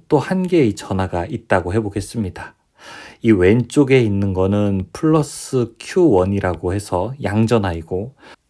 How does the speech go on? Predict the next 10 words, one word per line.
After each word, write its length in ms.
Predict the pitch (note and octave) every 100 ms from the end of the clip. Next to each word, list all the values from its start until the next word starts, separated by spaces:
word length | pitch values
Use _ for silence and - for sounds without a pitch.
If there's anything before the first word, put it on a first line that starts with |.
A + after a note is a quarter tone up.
| _ -
오른쪽에는 960 | A#2+ C3 B2+ A#2 G#2 G2 B2 A2+ D#2+ - _ -
플러스 920 | - D3+ D3 C#3+ - C3 B2+ B2+ A#2 -
큐 440 | - - F3+ A2 - -
투 320 | - F3+ A2+ -
쿨롬이라고 640 | - F3 E3 A#2 F2+ F2
해서 440 | E2+ - C3 G2+ _ -
또 260 | C#3 - -
양전하라고 600 | G2 A2+ B2 A2 F#2+ E2+
한번 220 | F#2+ F#2+ G2+
해보겠습니다. 680 | G#2 G#2 - G2 F2+ D#2+